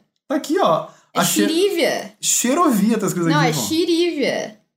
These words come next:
Speaker 1: Cara, tá escrito xerovia. Eu
Speaker 2: Não,
Speaker 1: nunca
Speaker 2: mas
Speaker 1: vi
Speaker 2: isso
Speaker 1: xerovia.
Speaker 2: aí tem na, eu jogo Stardew Valley, tem no, no Stardew
Speaker 1: Tem no Stardew
Speaker 2: Valley.
Speaker 1: Valley, tá. Então explica o que que é isso aqui, é uma cenoura?
Speaker 2: Não, não sei, eu só planto.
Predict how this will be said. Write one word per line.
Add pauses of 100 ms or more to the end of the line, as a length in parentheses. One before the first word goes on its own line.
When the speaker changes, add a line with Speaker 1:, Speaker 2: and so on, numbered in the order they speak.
(140)
Speaker 1:
Cara,
tá
escrito
xerovia.
Eu
Speaker 2:
Não,
Speaker 1:
nunca
Speaker 2:
mas
Speaker 1:
vi
Speaker 2:
isso
Speaker 1:
xerovia.
Speaker 2:
aí
tem
na,
eu
jogo
Stardew
Valley,
tem
no,
no
Stardew
Speaker 1:
Tem
no
Stardew
Speaker 2:
Valley.
Speaker 1:
Valley,
tá.
Então
explica
o
que
que
é
isso
aqui,
é
uma
cenoura? (280)
Speaker 2:
Não,
não
sei,
eu
só
planto.